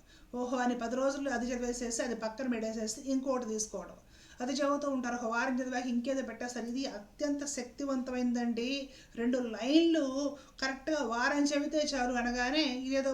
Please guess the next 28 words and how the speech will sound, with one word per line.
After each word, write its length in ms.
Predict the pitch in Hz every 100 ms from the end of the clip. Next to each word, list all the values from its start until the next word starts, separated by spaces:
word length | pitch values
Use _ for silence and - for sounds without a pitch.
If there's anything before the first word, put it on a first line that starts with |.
| 247
బాగుందని 380 | 247 247 269 262
ఇది 100 | 254
పక్కన 220 | 254 - 240
పెట్టేస్తారు. 460 | 220 202 - 190 -
అంటే 120 | 277 269
నీకు 160 | 262 247
నిష్ట 200 | 240 - 285
కుదరడం 360 | 247 240 240 233 226
లేదు, 240 | 220 233 208 190 - - - -
నీకు 180 | 247 - 240
క్లారిటీ 420 | 226 240 254 277 254
లేదు, 260 | 233 226 190 - - - 220
ఆస్తిక్య 400 | 262 - 285 269 220
భావన 280 | 208 247 277 262
లేదు, 240 | 226 226 240 202 - - -
పని 140 | 226 269
అయిద్దనే 360 | 311 254 277 269 247
ఉద్దేశంతో 460 | 240 262 254 247 247 240
నువ్వు 160 | 240 233
ఊగులాడుతున్నావు, 640 | 247 262 247 240 240 240 226
పరిగెడుతున్నావే 680 | 226 240 240 240 226 220 220 220
గానీ 200 | 226 254 285 240
భగవత్ 260 | 269 277 -
ప్రీత్యర్థం 640 | 277 285 - 277 214 262 262
చేయడం 340 | 233 233 240 226 214
లేదు. 240 | 214 214 208
అంటే 200 | 226 254 285
ఈ 40 | 277